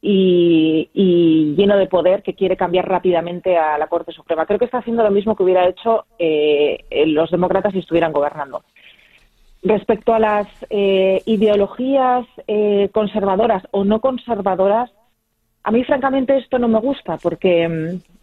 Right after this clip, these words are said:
cada uno, los jueces no son entes puros y abstractos, todos tienen sus ideologías, todos tienen sus creencias religiosas. No podemos elevar a los altares a las,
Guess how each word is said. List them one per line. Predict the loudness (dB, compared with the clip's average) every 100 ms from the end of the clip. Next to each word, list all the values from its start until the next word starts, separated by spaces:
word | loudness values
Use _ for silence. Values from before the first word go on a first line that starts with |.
| _
cada | -2 0 0
uno, | 2 2 2
los | 0 0
jueces | -2 0 0 0
no | 2 0
son | 0 -2 0 0 0 -2 -2 -4 -4 0
entes | 2 2 2 2 0 -4 0
puros | 2 2 0 -2
y | -4
abstractos, | -4 -4 -6 -6 -6 -8 -10 _
todos | -2 0 -2 -4 -2
tienen | -2 -2 -8
sus | -10 -6
ideologías, | -2 -2 0 0 0 -2 _ _ _ _ _ _
todos | 0 0 0 -4
tienen | -6 -6
sus | -8 -6
creencias | -4 -2 -2 -4
religiosas. | -4 -4 -2 -2 -2 -4 -6 _ _ _ _ _ _ _ -2
No | 2 2 2
podemos | 0 2 0 -4 -10 -18 -20 _ _ -20 -18
elevar | -6 -2 0 2
a | 0
los | -2
altares | -4 -2 -2 -2 -4 -8 _ _ _ _
a | -14
las, | -14